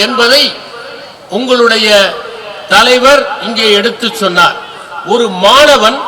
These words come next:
கல்வியில் மட்டுமல்ல, விளையாட்டிலே மின்னுவதற்கு, பேச்சிலே மின்னுவதற்கு, ஓவியத்தை வளர்த்துக் கொள்வதற்கு,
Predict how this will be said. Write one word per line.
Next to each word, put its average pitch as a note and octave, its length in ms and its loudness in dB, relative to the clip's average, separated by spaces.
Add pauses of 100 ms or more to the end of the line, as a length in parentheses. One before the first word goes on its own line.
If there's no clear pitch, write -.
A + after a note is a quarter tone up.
(460)
கல்வியில் C#4+ 680 -2
மட்டுமல்ல, A3 500 -2 (520)
விளையாட்டிலே C4+ 760 4 (120)
மின்னுவதற்கு, G#3+ 640 -2 (580)
பேச்சிலே C4+ 560 2 (100)
மின்னுவதற்கு, G#3 640 -4 (640)
ஓவியத்தை C#4+ 540 2 (120)
வளர்த்துக் C4 460 -2
கொள்வதற்கு, G#3 580 -2